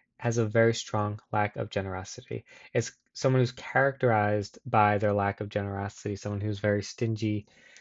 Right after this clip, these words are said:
someone who could possibly give more, someone who's might be wealthy, but is very careful and overly cautious about how they spend that money.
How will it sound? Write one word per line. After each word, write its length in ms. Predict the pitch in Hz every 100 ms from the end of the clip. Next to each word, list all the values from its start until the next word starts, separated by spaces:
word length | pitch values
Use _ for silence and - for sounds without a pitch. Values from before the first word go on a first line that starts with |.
| _ _
someone 1000 | - 131 127 127 123 120 120 113 113 - _ _ _ - -
who 640 | 123 117 117 117 117 120 - _ _ _ _ _ _ _ _ _ -
could 260 | 127 113 -
possibly 800 | - 123 131 - 123 127 120 110
give 320 | 110 120 120
more, 200 | 135 147
someone 260 | - 107 107
who's 300 | 104 104 - _ -
might 360 | 110 110 135 -
be 180 | 123 113
wealthy, 800 | 101 101 107 127 - 190 202 233 254 -
but 140 | 117
is 120 | 107
very 680 | 101 107 107 110 113 120 - _ _ _ _ _ _ _ _ _ _ _
careful 420 | - 113 107 113
and 140 | 107 -
overly 340 | 127 131 139
cautious 460 | 131 110 104 - -
about 220 | 101 98
how 160 | 98 98
they 80 | 101
spend 260 | - 95
that 140 | - -
money. 240 | -